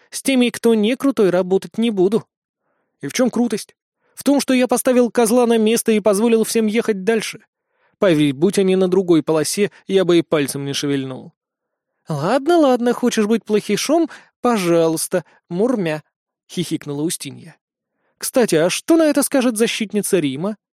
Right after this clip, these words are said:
«Я?» Волчица тут же залилась румянцем. «Ну, молодец, что тут ещё говорить?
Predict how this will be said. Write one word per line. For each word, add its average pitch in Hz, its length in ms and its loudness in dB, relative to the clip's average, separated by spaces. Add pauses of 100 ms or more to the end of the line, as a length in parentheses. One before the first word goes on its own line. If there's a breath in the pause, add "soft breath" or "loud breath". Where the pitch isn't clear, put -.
(560)
«Я?» 151 360 -2 (560)
Волчица 143 560 -2
тут 208 260 -6
же 190 120 2
залилась 175 440 2
румянцем. 165 600 -8 (500)
«Ну, 208 140 2
молодец, 175 760 0 (160)
что - 240 -4
тут - 140 -8
ещё 170 260 0
говорить? 156 460 -4